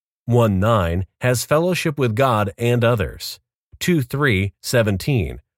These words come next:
obeys Christ and does God's will. Three four through six freedom from sinning. Three nine and ten, four four, five four and five has God's victory by faith. Second John.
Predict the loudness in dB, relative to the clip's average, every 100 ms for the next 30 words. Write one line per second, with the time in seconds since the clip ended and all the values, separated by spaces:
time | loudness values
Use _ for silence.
0 | -2 0 2 0 -2 0 2 2 0 -4
1 | 0 0 2 0 0 0 0 -2 -2 0
2 | -2 -8 _ _ _ _ _ -2 0 2
3 | 0 -2 -6 0 0 0 0 -2 0 0
4 | 0 -8 -16 _ -4 0 2 0 0 -2
5 | 0 -2 -2 -4 -12 _ _ _ _ _
6 | -2 0 2 -2 -6 _ 0 2 2 0
7 | -2 0 0 0 -4 -8 _ -4 2 2
8 | 0 -2 0 -2 -6 -10 _ -2 0 2
9 | 0 0 2 2 0 0 0 0 -4 -14
10 | _ _ 0 0 2 0 2 0 -2 -4
11 | -2 -2 0 0 -2 -2 -4 -6 -10 _
12 | _ _ _ _ _ _ _ _ _ _
13 | -2 0 2 0 2 2 0 -8